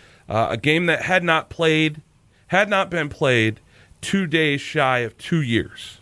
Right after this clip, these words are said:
Uh, you know, we'd waited for this one since December twenty nineteen.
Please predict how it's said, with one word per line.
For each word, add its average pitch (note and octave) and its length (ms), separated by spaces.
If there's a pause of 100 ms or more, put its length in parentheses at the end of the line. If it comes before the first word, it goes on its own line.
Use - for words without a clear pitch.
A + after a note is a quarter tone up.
Uh, F#2+ 340
you G2+ 80
know, G2 100
we'd G#2 200
waited B2 300
for C3 120
this A#2+ 200
one A#2+ 240 (440)
since - 320
December C3 420
twenty C#3+ 360
nineteen. D3+ 680